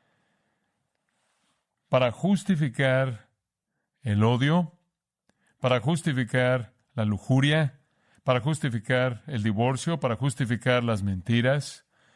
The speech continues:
para justificar la venganza, para justificar el enojo. Pero la santidad es mucho más profunda que eso.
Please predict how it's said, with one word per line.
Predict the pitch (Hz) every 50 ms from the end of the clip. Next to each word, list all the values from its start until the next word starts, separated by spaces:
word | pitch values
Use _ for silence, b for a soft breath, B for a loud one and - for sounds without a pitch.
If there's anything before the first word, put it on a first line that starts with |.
| b b b b
para | - 135 131
justificar | 120 123 113 - 123 98 113 110 - - 127 131 135 143 147
la | 143 131 117
venganza, | 107 101 104 98 98 95 107 113 123 127 131 - - 170 180 196 202 185 - - _ _ _ _ _ _ _ _ _ _ _ _ _ _ _ _ _ _ _ _ _ _ _ _ _ _ _ _ _ _ -
para | - 113 110
justificar | 92 117 131 - - 127 104 113 101 - 131 123 123 123 123 120 107 - -
el | 139 117 107
enojo. | 104 98 95 98 107 117 117 - - 139 135 131 127 - _ _ _ _ _ _ _ _ _ _ _ _ _ _ _ _
Pero | - 139 139
la | 135 135 123
santidad | - 139 143 139 123 - 139 139 165 196 220 214
es | 175 156 135 110 - 160
mucho | - 117 117 135 175 220 202 - - 127
más | 117 123 131 127 -
profunda | - 127 113 82 107 120 120 123 120 117
que | - - 123
eso. | 113 101 - - 101 85